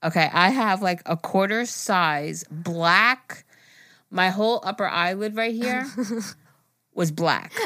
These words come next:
Speaker 2: Permanent eyeshadow. <laughs>
Speaker 1: I'm like, "Fuck." No problem. I'll just take a little soapy soap on
Speaker 2: Yeah,
Speaker 1: the, the
Speaker 2: soapy,
Speaker 1: corner of
Speaker 2: soapy
Speaker 1: my
Speaker 2: soap.
Speaker 1: tower.
Speaker 2: Soapy
Speaker 1: Listen, so you understand. Can you get the visual?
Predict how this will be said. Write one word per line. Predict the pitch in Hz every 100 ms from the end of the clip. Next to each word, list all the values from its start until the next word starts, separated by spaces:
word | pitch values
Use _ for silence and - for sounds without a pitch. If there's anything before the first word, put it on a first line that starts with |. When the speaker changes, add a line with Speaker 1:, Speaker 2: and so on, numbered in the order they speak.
| - -
Speaker 2:
Permanent | 339 294 330 254
eyeshadow. | - 247 262 - 254 - 294 392 320 403 - -
<laughs> | - -
Speaker 1:
I'm | 175 190
like, | 180 165
"Fuck." | - - 220 247 202 147 - - - _ _ _ _ _ _ _ _ _ _ _ _ _ _ _ _ -
No | 254 269
problem. | 277 339 359 165 156 160 -
I'll | 214
just | 220 -
take | 233
a | 240
little | 240 240
soapy | - 285 294
soap | - 165 190 - - -
on | 180 185
Speaker 2:
Yeah, | 190
Speaker 1:
the, | 175
the | - -
Speaker 2:
soapy, | - 269
Speaker 1:
corner | - 262 277 277
of | 262
Speaker 2:
soapy |
Speaker 1:
my | 240 240
Speaker 2:
soap. | 240
Speaker 1:
tower. | 254 - 80 - -
Speaker 2:
Soapy | - -
Speaker 1:
Listen, | - 466 - 240 185
so | - 269
you | 302
understand. | 330 339 - 254 185 - 180 208
Can | 262 254
you |
get | 269 262
the |
visual? | 254 254 247 247